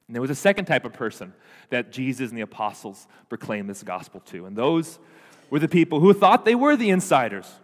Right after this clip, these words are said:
right? Who thought that they were privileged and therefore deserving of God's favor and love. And to them, the gospel was clear. But it was different than that first gospel.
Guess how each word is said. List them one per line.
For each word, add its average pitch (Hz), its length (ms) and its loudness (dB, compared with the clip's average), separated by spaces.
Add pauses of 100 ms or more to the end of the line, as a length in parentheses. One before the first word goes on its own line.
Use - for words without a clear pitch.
(120)
right? 180 240 -2 (400)
Who 202 100 6
thought 220 500 2 (220)
that 185 240 0
they 220 160 6
were 202 140 4
privileged 202 1040 2
and 185 160 -2
therefore 202 380 2
deserving 202 640 2
of 165 140 -4
God's 127 320 0
favor 104 360 -8
and 101 160 -12
love. 92 300 -6 (920)
And 131 120 -18
to 143 40 -8
them, 139 200 -4
the 127 100 -8
gospel 117 400 -8
was 107 120 -14
clear. 113 440 -8 (640)
But 202 80 -4
it - 20 -6
was 214 120 -4
different 214 360 -2
than 147 120 -10
that 135 140 -6
first 180 280 -6
gospel. 98 440 -10